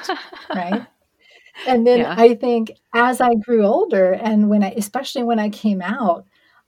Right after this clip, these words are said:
Speaker 2: my mom especially, she had a lot of questions about, you know, "How do I answer this question? How do I say this?" Like, she wanted to be, she didn't wanna be offensive. She wanted to be kind, but she had, you know, these, these questions that were,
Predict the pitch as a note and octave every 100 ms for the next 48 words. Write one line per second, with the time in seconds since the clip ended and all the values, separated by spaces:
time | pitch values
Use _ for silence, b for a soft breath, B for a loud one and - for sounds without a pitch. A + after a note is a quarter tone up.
0 | G#3+ B3 D4+ B3+ C4+ A#3 G3 G3+ - G3+
1 | - G#3 G3 G#3+ G3 G3 F#3+ G3+ A#3+ -
2 | A3 A#3 - G#3 G3 G3 F#3 - G3+ F#3+
3 | - A3 A3+ A#3 A#3 - G#3 G#3+ G#3 F#3+
4 | F#3+ - - F#3+ - E3 A3+ A#3+ A#3+ A3+
5 | G#3 G#3+ G3+ F#3+ E3+ D#3+ F#3+ - A3+ G3+
6 | G3 G#3+ G#3 A3 G3+ G3+ F#3+ F#3+ - _
7 | _ _ _ _ - G#3+ G3 F#3 - -
8 | - A3 A3 A#3 A3 G#3 G3 F3+ F#3 G3
9 | G3 A3 G#3+ A3 A3 A#3 B3 G#3 - C4
10 | C#4 B3+ _ _ _ _ _ _ _ _
11 | _ _ A#3+ A3 G#3 A3 G#3+ G#3 - A3+
12 | A3 G#3 A3+ A#3+ B3 A3 G#3 F#3+ G3 F#3
13 | F#3+